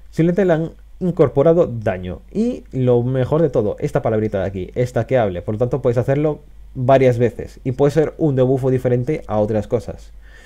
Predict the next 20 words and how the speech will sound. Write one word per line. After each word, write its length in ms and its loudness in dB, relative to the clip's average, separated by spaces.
¿Qué 120 6
más 200 0
tiene 180 4
aquí? 180 2
Pues 200 -4
sus 160 -6
pasivas. 580 -2
Antiguamente, 760 0
como 220 -6
veis, 320 -2
las 160 -4
pasivas 360 0
con 220 -2
tan 140 0
poco 240 0
texto 300 0
son 200 -4
muy, 320 -2
muy 300 -2
antiguas. 560 -12